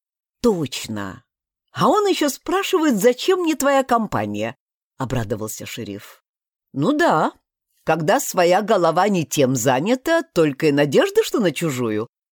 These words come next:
насмешливо улыбнулся Клет. Он поглядывал на нас обоих со странным выражением в глазах, как будто ему было одновременно смешно, любопытно и очень хотелось что-то сказать, но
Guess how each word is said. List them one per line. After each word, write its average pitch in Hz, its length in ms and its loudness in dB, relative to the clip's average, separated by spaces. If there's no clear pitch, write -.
насмешливо 135 680 -2
улыбнулся 117 600 -6
Клет. - 480 -18
Он 440 140 0
поглядывал 214 640 2
на 185 100 2
нас 185 260 0
обоих 240 480 2
со 208 160 -4
странным 277 500 0
выражением 202 580 -2
в 185 40 -8
глазах, 170 600 -2
как 151 220 -2
будто 190 300 -2
ему 220 680 2
было 214 300 2
одновременно 190 640 0
смешно, 302 680 -2
любопытно 185 880 0
и 220 120 -4
очень 349 380 -2
хотелось 269 520 0
что-то - 380 -6
сказать, 175 680 -2
но 160 200 0